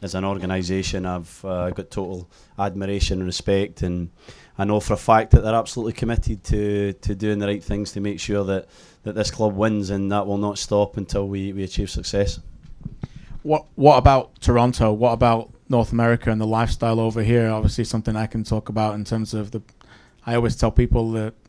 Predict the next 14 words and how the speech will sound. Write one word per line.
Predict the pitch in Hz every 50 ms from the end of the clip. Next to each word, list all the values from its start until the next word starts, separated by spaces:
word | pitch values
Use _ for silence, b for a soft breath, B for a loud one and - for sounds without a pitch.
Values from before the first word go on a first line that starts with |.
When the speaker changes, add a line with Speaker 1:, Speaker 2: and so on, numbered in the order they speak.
| _ _ _ _ _ -
Speaker 2:
the | 110
positivity | - _ - - 135 123 - 117 - - 123 117 113 117 - - 113 107
of | 101 98
North | 107 104 101 - -
America | 113 107 107 104 104 98 - 107
just | 101 101 - -
screams | - - 117 110 110 110 110
at | 107 104
you | 104 101
compared | - - 110 104 - 104 104 98 -
to, | - 104 98 98 - _ _
to, | - - 107 104
to | - - - 113 101 98
home. | 98 104 107 107 104 104 101